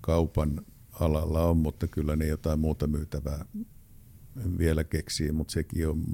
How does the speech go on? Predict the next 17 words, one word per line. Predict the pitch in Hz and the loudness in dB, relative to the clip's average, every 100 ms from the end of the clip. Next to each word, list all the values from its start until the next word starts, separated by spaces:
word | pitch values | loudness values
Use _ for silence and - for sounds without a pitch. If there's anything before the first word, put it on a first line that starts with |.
| - | -2
muutenkin | 80 85 82 80 78 78 | 2 2 4 2 0 -4
menossa | 78 76 73 - | -2 -4 -4 -6
sitten | - - - 76 | -8 -8 -6 -2
verkkokaupat | 76 - - 87 71 69 - - | -2 -2 -8 -6 -4 -4 -6 -6
ja, | 67 73 - | -6 -6 -6
ja | 87 82 | -6 -2
kaikki, | 78 - - | -2 -2 -6
niin | 78 78 | -6 -6
siellä | 78 78 | -4 -4
on | 76 76 | -2 -4
aika | 78 78 | -4 -4
iso, | 78 - - - - - - - - - | -4 -6 -10 -20 -20 -20 -20 -20 -20 -8
iso | 90 76 | -4 -2
myllerrys. | 78 78 76 73 73 - - - - - - | 0 2 0 -2 -6 -10 -16 -20 -20 -20 -6
Et, | 85 - - - - 107 | -4 -4 -8 -12 -10 -8
et | - | -8
tota, | - 80 82 | -6 -4 -2